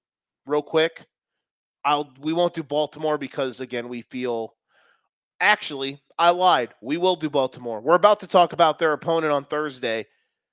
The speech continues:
Uh, that Thursday night game, mate, got a bit more interesting tonight becau-, or because that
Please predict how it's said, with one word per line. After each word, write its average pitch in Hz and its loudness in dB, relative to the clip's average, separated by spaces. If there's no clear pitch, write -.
Uh, 135 2
that 185 2
Thursday 208 0
night 208 -2
game, 156 -4
mate, 185 0
got 175 2
a 156 0
bit 202 -2
more 240 2
interesting 165 -4
tonight 135 -2
becau-, 151 -4
or 156 0
because 147 -2
that 226 -4